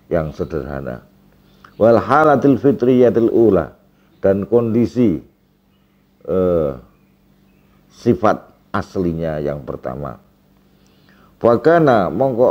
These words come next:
ono iku yaglibu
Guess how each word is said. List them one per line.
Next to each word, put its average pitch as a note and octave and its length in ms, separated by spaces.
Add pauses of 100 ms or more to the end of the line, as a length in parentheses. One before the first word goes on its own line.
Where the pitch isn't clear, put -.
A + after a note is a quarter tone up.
ono A2+ 220 (2000)
iku C#3+ 320
yaglibu B2 840